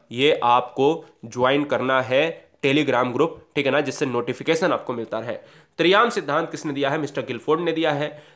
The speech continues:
त्रियाम सिद्धांत आपको मैं याद दिलवा देता हूँ, त्रियाम को कहते हैं त्रिविमीय सिद्धांत। त्रिविमीय सिद्धांत का आप समझ में आया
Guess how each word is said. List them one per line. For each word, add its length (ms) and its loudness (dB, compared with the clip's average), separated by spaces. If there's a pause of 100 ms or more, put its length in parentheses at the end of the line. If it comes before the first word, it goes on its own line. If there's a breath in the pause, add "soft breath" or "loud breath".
त्रियाम 300 4
सिद्धांत 440 0
आपको 220 -2
मैं 100 0
याद 160 2
दिलवा 220 0
देता 220 -4
हूँ, 140 -2
त्रियाम 320 2
को 120 -2
कहते 260 -2
हैं 120 -10
त्रिविमीय 440 -2
सिद्धांत। 480 -8
त्रिविमीय 320 0
सिद्धांत 440 -2
का 80 2
आप 320 0
समझ 180 0
में 100 2
आया 180 2